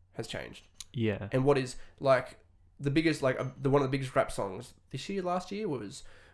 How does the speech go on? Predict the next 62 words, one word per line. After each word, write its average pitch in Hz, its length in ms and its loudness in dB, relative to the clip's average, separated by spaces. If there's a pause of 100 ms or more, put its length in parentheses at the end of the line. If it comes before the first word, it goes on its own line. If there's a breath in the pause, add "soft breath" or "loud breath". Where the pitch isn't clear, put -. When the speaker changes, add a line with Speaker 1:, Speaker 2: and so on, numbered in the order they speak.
Speaker 1:
Gucci 180 220 0
Gang, 170 260 6
Gucci 160 200 -4
Gang, 151 260 6
Gucci 143 220 -4
Gang, 131 260 4
Gucci 120 220 -8
Gang, 117 240 0
Gucci 110 220 -8
Gang, 113 240 -2
Speaker 2:
It's 143 120 0
Speaker 1:
Gucci - 20 2
Speaker 2:
just 151 160 4
Speaker 1:
Gang, 113 100 4
Gucci 117 60 4
Speaker 2:
lazy 123 320 6
Speaker 1:
Gang, 113 80 -2
Speaker 2:
rap. 123 260 6
Speaker 1:
Gucci - 60 -4
Speaker 2:
It's 76 100 0
Speaker 1:
Gang. - 60 -2
Speaker 2:
not 147 120 6
even 120 240 2
rap. 113 300 6
Speaker 1:
Yeah. - 80 -10
Speaker 2:
It's - 140 -2
stupid. - 880 -2
Speaker 1:
See, 98 80 -2
I 139 180 6
like 262 240 2
it 170 60 0
for 156 80 -4
the 123 80 -2
meme. 113 500 -2
Speaker 2:
I - 60 -4
hate 110 260 -4
it. 98 140 -10 (240)
Speaker 1:
See, 165 120 -4
I 156 100 6
like 180 240 6
it 143 280 0
ironically. 131 540 2
Speaker 2:
Fuck - 360 2
you 127 180 4
and 113 100 2
your 104 140 2
memes. 101 720 -4
Speaker 1:
It's - 120 -8
a 156 40 0
good, 165 240 0
actually. 139 480 -4 (240 soft breath)
It's, - 220 -12
no, - 60 -8
come - 180 -4
on, - 60 -2
that's - 100 -8
funny. - 220 -6
Yeah, 220 200 -4
ir-, 233 120 0
it's, - 160 0
it's 190 300 4
ironic. 160 520 2